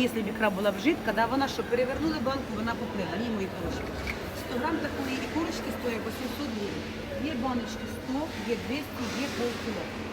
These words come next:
Замовлення приймаємо тільки на Viber. Нуль дев'яносто восемь, чотири дев'ять три, нуль сім сімдесят шість. Кроме Viber, замовлення не приймаємо нікуди. Дівчата, я вас дуже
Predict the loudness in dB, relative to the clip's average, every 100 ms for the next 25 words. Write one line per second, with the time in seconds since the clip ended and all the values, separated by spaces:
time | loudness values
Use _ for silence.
0 | -6 -4 0 2 2 2 0 0 2 2
1 | 2 2 0 0 0 0 0 0 0 -2
2 | -2 0 0 0 -2 -4 -4 -2 -2 -2
3 | -2 -2 0 0 -2 -2 -2 -2 -2 -2
4 | -2 -2 -2 -2 -2 -2 -2 -4 -4 -4
5 | -6 -6 -4 0 2 2 0 0 0 -2
6 | -2 0 0 0 -2 -2 -2 -2 0 0
7 | 0 0 -2 -4 -4 -4 -2 -4 -2 -2
8 | -2 -2 -4 -2 -2 -2 -2